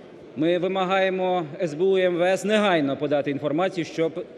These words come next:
відбувається з цією людиною, і хоча б привітати його з Днем добровольця. Ця країна потребує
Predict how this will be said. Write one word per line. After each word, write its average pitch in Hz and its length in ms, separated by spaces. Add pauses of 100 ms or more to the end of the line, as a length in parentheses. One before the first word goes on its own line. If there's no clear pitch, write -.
(140)
відбувається 147 580
з 135 120
цією 139 260
людиною, 113 460 (1200)
і 139 60
хоча 170 240
б - 80
привітати 185 540
його 156 280
з 127 60
Днем 147 200
добровольця. 135 540 (3000)
Ця 220 220
країна 226 640 (520)
потребує 190 920